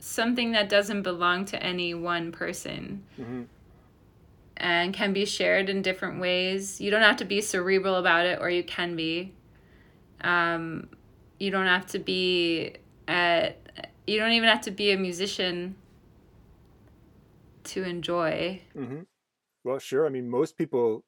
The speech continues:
Speaker 2: who listen to music are not musicians.
Speaker 1: True. A-, actually, musicians, when they listen to music, I wonder if the experience is a little different.
Speaker 2: Uh, definitely. I mean, you, you s-, you said before about how, you know,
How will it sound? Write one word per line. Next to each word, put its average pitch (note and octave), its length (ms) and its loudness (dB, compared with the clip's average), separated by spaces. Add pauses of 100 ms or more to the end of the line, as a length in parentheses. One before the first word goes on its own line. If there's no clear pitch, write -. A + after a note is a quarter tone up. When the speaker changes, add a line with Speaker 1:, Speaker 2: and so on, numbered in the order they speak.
(120)
Speaker 2:
who B2+ 100 -10
listen B2 320 -6
to A2+ 60 -10
music A2 440 -10
are G2+ 280 -8
not G#2+ 240 -14
musicians. G#2 680 -16 (1120)
Speaker 1:
True. F#3+ 640 -4
A-, - 280 -8 (200)
actually, A#3+ 440 2
musicians, G#3+ 760 0
when F3+ 140 -4
they G#3 160 2
listen G3 340 -2
to F3 60 -2
music, F3 440 -4
I F3+ 80 0
wonder F#3 320 -2
if F#3 120 -4
the F3+ 120 -2
experience F3+ 600 -4
is F3+ 100 -14
a E3 60 -10
little F3 280 -2
different. F3 460 -8 (680)
Speaker 2:
Uh, A#2+ 260 -4 (520)
definitely. C3+ 560 -4
I A2+ 40 -2
mean, B2+ 220 -4
you, D3+ 240 -4
you D3 300 -8
s-, - 400 -12
you C#3+ 120 -4
said D3 240 0
before C#3 420 4
about A#2 300 0
how, A2 340 -4 (680)
you C3 100 -6
know, A2 200 -6